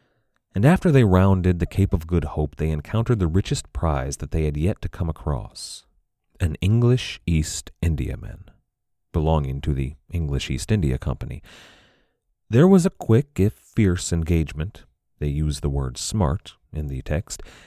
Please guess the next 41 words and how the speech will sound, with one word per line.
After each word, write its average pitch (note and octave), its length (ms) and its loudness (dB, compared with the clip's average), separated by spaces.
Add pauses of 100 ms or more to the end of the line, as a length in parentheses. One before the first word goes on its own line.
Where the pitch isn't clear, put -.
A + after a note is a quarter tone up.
(160)
and G#2+ 120 2
it A2 120 0
looked A2+ 260 0
for C3 200 0
a G#2 40 4
moment G#2+ 400 2
like F2 220 0
Misson F#2+ 400 0
might F2 280 0
actually F#2 420 -2
have F2+ 240 -4
to F2 60 -4
withdraw F2+ 520 -2
from C#2+ 260 -4
this C#2 200 -6
battle. - 440 -10 (800)
But D2+ 140 -6
one F#2 200 2
of D#3 100 2
Victory's G2 480 0
shots - 500 -4
killed G#2+ 360 -2
the G#2 60 -4
captain, A#2 580 -4 (120)
the - 80 -6
pilot, D2 520 -4 (180)
and F2 80 -4
the E2+ 60 -2
first D#2 360 -6
mate. - 400 -12 (800)
The - 120 -6
Englishmen D#2+ 420 2
surrendered, F2+ 640 0 (320)
and D2 140 -2
the D#2 40 0
men E2 180 2
of E2+ 80 0
the G2 100 2
Victory D#2+ 560 -2 (180)
boarded D#2+ 320 0
her. - 240 -14